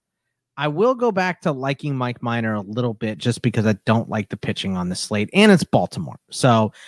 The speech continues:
I do like Minor a little bit, but it's mainly gonna be Casey bats against Harvey for me. I mean, Salvi is three for seven with no homers. I'm sure he'll rectify that tonight against Harvey. Um, uh, seven for twenty-six for Michael Taylor with a double against him.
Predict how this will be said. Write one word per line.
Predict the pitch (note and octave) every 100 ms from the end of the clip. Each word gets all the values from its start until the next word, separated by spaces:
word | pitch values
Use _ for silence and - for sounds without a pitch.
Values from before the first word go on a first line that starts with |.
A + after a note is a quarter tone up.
| - -
I | C3
do | C3 G3+
like | G3 E3+
Minor | D#3+ C#3+ C#3 C3+
a | F#2 D3+
little | G3+ A3+ A#3+ E3+
bit, | B2 A#2+ A2 -
but | C#3
it's | C3 -
mainly | F3+ F3 D3+
gonna | B2+ B2+
be | A#2
Casey | A2 B2 A2 -
bats | G#2+ G2+ G2 -
against | G2+ F#2
Harvey | - G2+ F#2+ F#2+
for | - G#2+
me. | G2 G2 G2
I | G2
mean, | G#2 G2+ G2 - - - _
Salvi | - C3 C3 B2 B2+ A#2+
is | A2+ -
three | - C#3 B2
for | B2+
seven | - C#3+ C3+ B2+ C3 C3
with | A#2 -
no | C3 B2
homers. | A#2 C#3+ C#3+ C#3 A#2+
I'm | G#2
sure | - C3
he'll | A2 A#2
rectify | A2+ A#2 - A#2 B2 A2
that | A2+ A#2
tonight | - G#2+ G2+ G2+
against | G2 G#2 -
Harvey. | A2 G2 F#2 - _ - - -
Um, | A#2+ A#2 A2+ A2 G2+
uh, | A#2
seven | G#2+ - C#3+ C#3+
for | -
twenty-six | A2+ C#3 A#2+ - C3+ -
for |
Michael | B2+ A2+ A#2
Taylor | - B2+ B2 A#2+
with | G#2
a |
double | F#2+ B2 A#2+ B2
against | A#2 A2 A#2 -
him. | B2 A2+